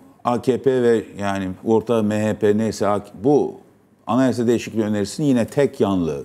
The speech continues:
katılımcı olmayan, dışlayıcı bir şekilde getirdiler, koydular, tamam mı? Bu sorunlu ifadeler içeren bir anayasa değişikliği önerisi. Eğer Cumhurbaşkanı Recep Tay-, Tayyip Erdoğan, e, ist-, muradı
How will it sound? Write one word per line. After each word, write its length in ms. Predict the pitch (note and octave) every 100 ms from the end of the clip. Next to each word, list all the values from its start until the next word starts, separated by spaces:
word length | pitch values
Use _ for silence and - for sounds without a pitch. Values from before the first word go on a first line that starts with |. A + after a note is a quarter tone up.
| -
katılımcı 500 | - A2 A#2 A2+ G#2+
olmayan, 440 | B2 A#2 F#2 D2+ D2+
dışlayıcı 760 | A2+ - A#2 A#2+ G2 A#2 F#2+ - - _ _ -
bir 80 |
şekilde 460 | F#2+ F#2+ - G2 C#3
getirdiler, 600 | C#3+ C#3+ G#2+ F#2 C#3+ -
koydular, 420 | C#3+ A#2+ F#2 D2+
tamam 340 | - D#2+ E3 B2+
mı? 160 | D#2 - - _ _ _ _
Bu 300 | C3+ F#3+ -
sorunlu 800 | - - C3+ C#3 C#3+ D#3+ E3+ A2+ - - -
ifadeler 520 | - G2+ F#2+ - F2+
içeren 440 | E2 - E2+ E2+ D2+ - _ -
bir 300 | F2+ D#2+ - _ _ _ _
anayasa 380 | G2 G2 F2 F2+
değişikliği 420 | E2+ D#2+ - E2
önerisi. 480 | D#2+ D#2+ D2+ - D2 - - - -
Eğer 280 | G#2+ A#2 A2
Cumhurbaşkanı 680 | A#2+ B2 B2+ A2+ C3+ B2
Recep 240 | A#2 A#2+ G#2+
Tay-, 280 | A#2 A#2+ -
Tayyip 320 | A#2 A#2 A2+
Erdoğan, 520 | A#2 G#2+ A#2 A#2+ A2+ -
e, 60 | G#2+ G#2
ist-, 480 | - - - - G2+
muradı 640 | G#2+ A2 A2 A2+ A2